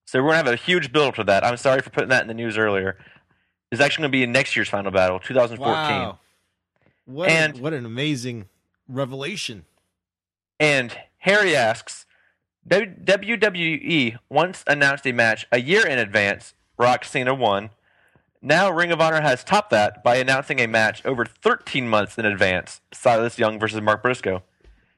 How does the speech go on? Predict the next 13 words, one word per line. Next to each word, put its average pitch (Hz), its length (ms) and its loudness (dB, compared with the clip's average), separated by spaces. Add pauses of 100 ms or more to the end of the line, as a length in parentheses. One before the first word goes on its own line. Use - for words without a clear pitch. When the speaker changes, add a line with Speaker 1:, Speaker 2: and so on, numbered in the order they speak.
(120)
Speaker 1:
Can 160 200 2
we 208 160 -2
take 254 260 2
a 185 80 0
stand 170 500 2
and 135 180 -2
predict 180 380 0
a 143 100 2
match 139 440 0
even 147 240 -2
further 147 400 2
in 131 140 2
advance?" 113 640 -2